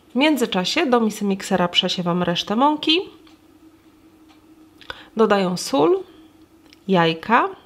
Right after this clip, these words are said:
rozczyn w momencie, kiedy już wyrośnie albo przynajmniej zgęstnieje oraz miękkie masło.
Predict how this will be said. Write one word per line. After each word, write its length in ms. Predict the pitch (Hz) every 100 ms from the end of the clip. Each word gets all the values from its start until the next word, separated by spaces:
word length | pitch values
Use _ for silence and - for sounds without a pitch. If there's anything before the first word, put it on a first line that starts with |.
| _
rozczyn 640 | 208 202 175 - 262 339 302
w 40 |
momencie, 420 | 214 202 180 185
kiedy 300 | 175 175 180
już 280 | 170 165 170
wyrośnie 600 | 170 190 190 185 - 165 -
albo 320 | 233 226 190
przynajmniej 560 | - 170 180 180 175
zgęstnieje 960 | 160 165 190 185 - - 165 160 208 330 - - _ - - - - - - _ _ 277
oraz 460 | 302 285 277 -
miękkie 340 | 190 180 175 170
masło. 380 | 165 - -